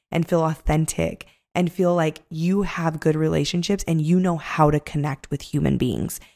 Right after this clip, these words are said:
And so we're gonna go into the skills, we're gonna go into what's keeping us held up, and we are going to just, like, dive into true connection. And I'm so excited for it.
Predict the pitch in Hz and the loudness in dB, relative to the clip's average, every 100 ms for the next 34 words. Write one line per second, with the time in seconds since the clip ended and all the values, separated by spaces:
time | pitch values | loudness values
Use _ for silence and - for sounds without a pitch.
0 | _ - 180 190 180 170 - 170 180 196 | _ -4 0 2 2 0 -2 2 2 2
1 | 196 175 165 160 156 151 151 - - 180 | -2 0 2 2 0 -2 -2 -2 2 4
2 | 175 175 175 165 160 156 147 160 151 156 | 4 2 -4 -6 -8 -6 -8 -8 -8 -2
3 | 156 - - - 190 185 170 - 151 143 | -2 -2 -6 -2 2 4 2 0 0 6
4 | 170 175 175 - _ _ - 175 180 185 | 8 8 6 -6 _ _ 0 2 2 2
5 | 180 175 165 160 170 - - 160 151 147 | 2 0 0 -2 -6 -10 -10 -6 -6 -6
6 | 147 147 135 135 - 139 139 143 - 160 | -6 4 4 4 -4 -6 -6 -8 -10 -8
7 | - - - - - - - - 151 147 | -4 -4 -4 -4 -2 -2 0 0 0 0
8 | 151 - - 78 - - - 92 - 85 | 0 -2 0 0 0 -4 -4 -6 -4 -4